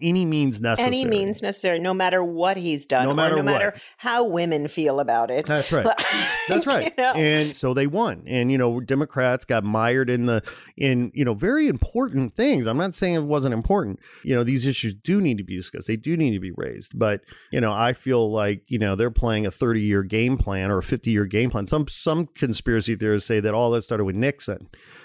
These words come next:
Speaker 1: You know, like, like,
Speaker 2: Absolutely. I
Speaker 1: yeah.
Speaker 2: think I, I agree with you. I think that we're very, I think, like, the Democrats or liberals, we basically got, like, you know, hit in the back of the head. And now we're like, "Oh my God, like, we're in a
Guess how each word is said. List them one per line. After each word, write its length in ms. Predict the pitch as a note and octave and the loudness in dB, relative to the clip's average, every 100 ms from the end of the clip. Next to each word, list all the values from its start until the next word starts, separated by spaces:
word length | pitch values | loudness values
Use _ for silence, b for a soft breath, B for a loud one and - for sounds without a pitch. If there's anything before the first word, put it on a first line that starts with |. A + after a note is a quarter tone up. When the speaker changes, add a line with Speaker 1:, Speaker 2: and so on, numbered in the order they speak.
| B | B
Speaker 1:
You 200 | - G#2+ | -4 0
know, 340 | G#2+ G2+ G2 G#2 | 2 2 2 0
like, 320 | G#2 G2+ G2+ - | 2 0 -2 -2
like, 140 | G2+ | -2
Speaker 2:
Absolutely. 500 | G2+ B3 G3 A3+ F3 | 0 0 0 0 0
I 60 | F#3+ | 0
Speaker 1:
yeah. 100 | - | 0
Speaker 2:
think 220 | B3+ - - | -2 -4 -2
I, 200 | F#3 G3+ | -2 0
I 120 | F#3+ F#3+ | 0 0
agree 400 | G3+ E3+ D#3 F3 | 0 -2 -2 -2
with 180 | E3+ | -2
you. 160 | D3+ D3 | 0 2
I 100 | D3+ | 2
think 260 | E3 E3 E3+ | 0 -2 -2
that 140 | D3 | -2
we're 120 | C#3 | -2
very, 480 | C#3+ D3+ D3+ D3+ D#3 | -2 0 0 2 2
I 100 | E3 | 0
think, 240 | E3+ F3 E3+ | 0 -2 0
like, 200 | D#3 - | -2 -2
the 80 | D3 | -2
Democrats 840 | D#3 D3+ D#3 - D3+ C#3+ C#3+ - | 0 0 -2 -2 0 0 -2 -4
or 120 | - D3 | -2 -2
liberals, 600 | C#3 C#3+ D3+ D3 C#3+ C3+ B B B | 0 0 2 2 0 -4 B B B
we 120 | E3+ | 0
basically 340 | D#3+ D#3+ F3+ D#3 | 0 0 -2 0
got, 160 | C#3+ | 2
like, 280 | C#3 C3 - - | 2 -2 -6 -6
you 140 | D#3+ | -2
know, 340 | B2 G#2 A1 - | -2 -4 -6 -14
hit 400 | - - F#3+ E3+ | -16 -6 0 0
in 80 | E3 | 0
the 80 | D3+ | 0
back 260 | C#3+ C#3 | 0 -2
of 40 | C#3+ | -2
the 80 | C#3 | -2
head. 260 | D#3 D3+ | 2 2
And 60 | C#3+ | 2
now 160 | C#3 C#3+ | 0 2
we're 80 | |
like, 220 | C3+ C3+ - | 0 0 0
"Oh 120 | G#3+ | -2
my 120 | G#3 | -2
God, 380 | F#3 A3 G3+ D#3 | -2 0 2 0
like, 220 | D3+ D3 | -2 -4
we're 160 | D#3+ F#3 | -2 0
in 100 | F#3+ | 2
a 220 | D3+ - | 0 -2